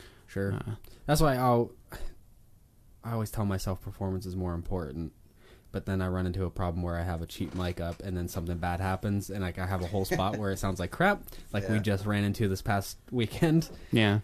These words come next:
Speaker 1: where he got, like, super loud, and I wasn't paying attention, and it clipped, and I was like, "The performance is really good, but it sounds like crap right here.
Speaker 2: Yeah. <laughs>
Speaker 1: This sucks." Now we have to redo the whole thing.
Speaker 3: Yeah.
Speaker 2: Yeah.
Speaker 1: Make it
Speaker 2: Well, the
Speaker 1: sound
Speaker 2: issue
Speaker 1: better.
Speaker 2: was, like,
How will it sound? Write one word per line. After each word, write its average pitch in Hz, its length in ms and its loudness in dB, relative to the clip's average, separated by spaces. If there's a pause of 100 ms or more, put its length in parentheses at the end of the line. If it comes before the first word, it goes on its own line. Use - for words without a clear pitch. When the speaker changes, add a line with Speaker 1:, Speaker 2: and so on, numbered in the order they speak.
Speaker 1:
where 107 120 0
he 107 60 2
got, 101 180 2
like, 98 160 0
super 104 280 0
loud, 90 200 2
and 95 80 0
I 90 40 0
wasn't 90 220 -4
paying 92 140 -2
attention, 90 400 -4 (340)
and 82 120 -4
it - 80 -8
clipped, 90 340 -2 (100)
and 90 140 -2
I 87 40 0
was 87 160 -4
like, 90 140 -6 (200)
"The 131 100 0
performance 139 580 0
is 123 140 2
really 127 260 0
good, 123 280 0
but 120 120 -2
it 110 120 -6
sounds 123 220 -6
like 117 140 -4 (140)
crap 127 320 -2
right 117 180 -2
here. 110 360 -2 (140)
Speaker 2:
Yeah. 113 360 8
<laughs> - 40 -14
Speaker 1:
This - 300 4
sucks." 135 580 2 (120)
Now 110 160 4
we 107 80 4
have 107 80 2
to 110 80 -2
redo 110 240 4
the 117 80 4
whole 123 180 8
thing. 117 380 4 (180)
Speaker 3:
Yeah. 95 180 0
Speaker 2:
Yeah. 101 220 4
Speaker 1:
Make 101 120 0
it - 80 4
Speaker 2:
Well, 185 100 12
the 190 220 12
Speaker 1:
sound - 100 8
Speaker 2:
issue - 80 6
Speaker 1:
better. 226 100 10
Speaker 2:
was, 139 400 8
like, 127 380 6